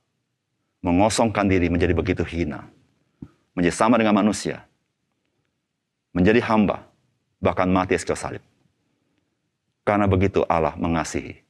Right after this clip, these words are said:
akan kita. Demikian juga mesbah itu. Mesbah itu bukan ide manusia, tetapi adalah rancangan Tuhan, memberitahukan bahwa Tuhan mengasihi orang berdosa,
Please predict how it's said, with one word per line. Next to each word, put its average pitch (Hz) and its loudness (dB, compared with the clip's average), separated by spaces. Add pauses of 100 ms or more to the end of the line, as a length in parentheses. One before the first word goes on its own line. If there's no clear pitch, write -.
(520)
akan 82 -4
kita. - -14 (1900)
Demikian 110 4
juga 113 2
mesbah 95 0
itu. - -6 (560)
Mesbah 110 2
itu 131 2
bukan 107 2
ide 95 2
manusia, 95 -2 (800)
tetapi 98 0
adalah 87 2
rancangan 92 0
Tuhan, - -6 (140)
memberitahukan 95 0 (1000)
bahwa 82 2
Tuhan 92 2 (500)
mengasihi 92 0 (1300)
orang 95 2
berdosa, 80 -4